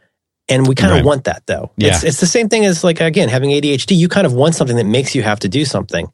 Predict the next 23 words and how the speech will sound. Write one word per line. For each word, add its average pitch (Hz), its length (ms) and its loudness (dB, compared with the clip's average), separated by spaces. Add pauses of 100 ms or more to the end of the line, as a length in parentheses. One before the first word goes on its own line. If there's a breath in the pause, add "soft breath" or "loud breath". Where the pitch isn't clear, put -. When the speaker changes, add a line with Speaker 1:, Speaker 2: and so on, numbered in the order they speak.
Speaker 1:
'cause 117 180 0
it, 120 160 0
it's 117 140 -2
the - 80 -16
thing 147 140 0
that'll 120 160 2
finally 113 260 0
get 120 180 -2
you 113 120 2
off 101 200 -2
the, 92 240 0 (200)
uh, 113 240 -2
get - 160 -4
your 104 80 -4
butt 110 120 2
off 107 180 -2
the 101 60 -2
chair. 107 400 -2 (540 loud breath)
But, - 320 0
you 185 80 4
know, 123 300 2
it's 151 360 -2 (120)
when, 160 560 2